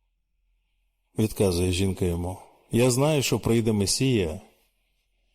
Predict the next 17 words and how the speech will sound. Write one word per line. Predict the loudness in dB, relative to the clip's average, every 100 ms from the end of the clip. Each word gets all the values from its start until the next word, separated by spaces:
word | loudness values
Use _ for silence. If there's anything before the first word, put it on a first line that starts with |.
| _ _ _
що | 0 2 4 2
зветься | 2 2 2 0
Христос, | 0 0 0 2 0 0 -2
Визволитель. | 0 2 2 0 -2 -12 -14 _ _ _ _ _ _ _ _ _ _ -4
Як | -2 0
він | 0
прийде, | 0 2 2 2 0 -2 -8 -20 _ -12
то | -2 0
все | 2 2
розповість | 2 0 -2 0 0 -2
нам». | -8 -14 -20 _ _ _ _ _ _ _ _ _ _ _ _ _ _ _ _ _ _ -6
Промовляє | -2 0 2 2 0
до | 0
неї | 0 0
Ісус: | -2 -4 -6 -6 -8 -10 -20 _ _ -6
«Це | -2 0
я, | 2 2 0